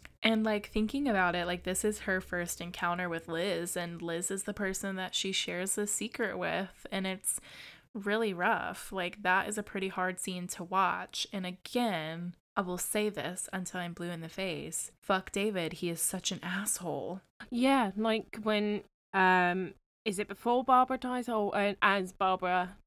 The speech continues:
Speaker 2: dies, David immediately gets the gun, points at her.
Speaker 1: Yes.
Speaker 2: He's just like, "We,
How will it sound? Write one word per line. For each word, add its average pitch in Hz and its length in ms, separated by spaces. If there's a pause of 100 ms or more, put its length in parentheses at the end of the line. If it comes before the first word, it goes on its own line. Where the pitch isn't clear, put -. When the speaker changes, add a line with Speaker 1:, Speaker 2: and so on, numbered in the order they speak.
(140)
Speaker 2:
dies, 165 440 (100)
David 190 320
immediately 190 840
gets 180 180
the - 120
gun, 170 360 (280)
points 208 360
at 139 280
her. 170 220 (280)
Speaker 1:
Yes. 254 680
Speaker 2:
He's 202 100
just 185 140
like, - 180
"We, 190 120